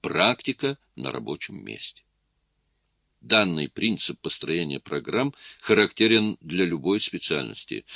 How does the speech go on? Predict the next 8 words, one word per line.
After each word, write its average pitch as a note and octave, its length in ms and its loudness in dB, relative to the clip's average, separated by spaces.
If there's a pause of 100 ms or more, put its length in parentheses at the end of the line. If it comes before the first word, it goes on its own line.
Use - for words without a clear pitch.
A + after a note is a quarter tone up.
(180)
В F2 80 -2
зависимости B2 760 4
от A2+ 200 0
срока A#2+ 460 2
подготовки G2+ 720 0
изменяется A#2 680 0
лишь A#2+ 260 2
время, A2+ 640 4